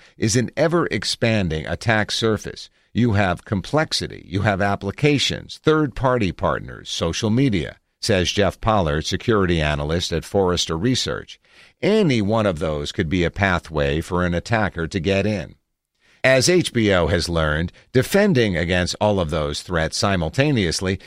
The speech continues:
can feel a bit like defending King's Landing against dragons and White Walkers and whatever Littlefinger's up to.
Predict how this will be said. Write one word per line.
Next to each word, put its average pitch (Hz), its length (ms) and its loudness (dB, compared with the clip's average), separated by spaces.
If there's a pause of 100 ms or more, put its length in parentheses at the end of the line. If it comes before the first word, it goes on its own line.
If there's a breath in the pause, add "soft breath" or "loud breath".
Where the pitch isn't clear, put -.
(140 loud breath)
can 123 160 2
feel 123 280 2
a 101 60 2
bit 170 320 0
like 101 260 0
defending 113 600 0
King's 139 500 0
Landing 104 580 0
against 87 440 -2
dragons 117 760 0
and 71 280 -4
White 110 240 0
Walkers 101 680 0
and 90 380 -2
whatever 104 380 2
Littlefinger's 82 760 -2
up 69 200 -6
to. 64 320 -6